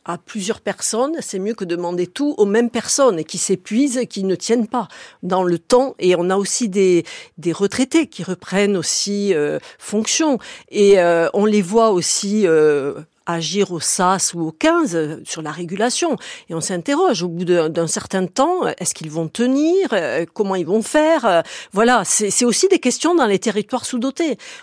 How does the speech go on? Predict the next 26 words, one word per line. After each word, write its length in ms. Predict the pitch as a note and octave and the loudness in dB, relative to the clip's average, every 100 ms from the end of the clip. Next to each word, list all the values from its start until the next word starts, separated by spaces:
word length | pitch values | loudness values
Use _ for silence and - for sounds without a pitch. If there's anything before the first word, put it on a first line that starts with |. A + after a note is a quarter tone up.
| - | -6
On 100 | G3 | -2
voit 220 | F#3 B3+ | 2 2
des, 260 | G3+ F#3 | 2 0
des, 280 | E3+ E3+ D#3 | 2 -2 -2
des 100 | D#3+ | -4
per-, 220 | E3+ F#3 - | -6 -6 -8
des 300 | E3 F3 D#3+ | -6 -4 -2
médecins 400 | D#3 A3+ - A3+ | -2 -2 -2 -2
très, 240 | A3 D#4+ | -2 -4
très 300 | D#4+ D4 B3+ | -2 0 2
âgés 340 | A3+ F3+ G3+ C#4+ | 2 2 -2 -2
qui 160 | - | -6
reprennent 460 | F#3+ F#3 - A#3 A3 | -6 -6 -2 -2 0
de 60 | F#3 | -2
l'activité, 640 | E3+ - F3+ F3+ E4 F4 | -4 -6 -10 -6 -2 -2
et 60 | F#3 | -2
tant 180 | - G#3 | -2 2
mieux, 300 | E4+ D4+ F3 | 2 2 2
hein, 60 | |
s'ils 200 | G3 G#3+ | -2 -6
sont 200 | F3 F#3+ | -6 -4
en 100 | F#3 | -4
capacité 480 | E3 F3+ F#3 - F#3+ | -4 -2 -4 -2 -4
de 100 | E3+ | 0
le 100 | G#3+ | -2
faire. 240 | C4+ D4+ | 2 0